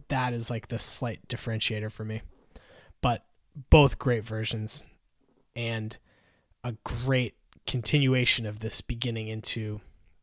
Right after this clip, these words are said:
set two. It's worth noting that set two is eighty-four minutes of just continuous jamming.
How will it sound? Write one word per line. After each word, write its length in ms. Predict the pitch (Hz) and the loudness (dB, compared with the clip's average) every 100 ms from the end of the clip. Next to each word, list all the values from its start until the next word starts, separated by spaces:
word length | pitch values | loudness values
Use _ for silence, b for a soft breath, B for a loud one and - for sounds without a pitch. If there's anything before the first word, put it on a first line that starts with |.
| - - | -20 -6
set 300 | - 117 - | -2 -2 -2
two. 200 | 123 110 - - _ _ _ _ _ _ _ _ b b b b | -4 -4 -8 -20 _ _ _ _ _ _ _ _ b b b b
It's 120 | 127 | 4
worth 220 | 190 185 | 6 6
noting 380 | 160 151 135 120 | 8 6 6 0
that 240 | 117 110 _ _ _ _ - | -4 -6 _ _ _ _ -2
set 340 | - - 196 - | 4 6 6 6
two 420 | - 160 151 139 | 8 10 10 6
is 420 | 131 127 120 117 - | 4 2 2 0 0
eighty-four 440 | 147 151 147 151 135 | 6 6 8 8 8
minutes 440 | 123 117 - - _ _ _ _ _ _ - | 8 6 2 0 _ _ _ _ _ _ 0
of 260 | 127 113 - | 2 2 4
just 240 | 123 - | 4 6
continuous 640 | - 107 - 113 104 98 | 4 2 2 2 2 2
jamming. 420 | - 104 95 82 | 2 0 -2 -6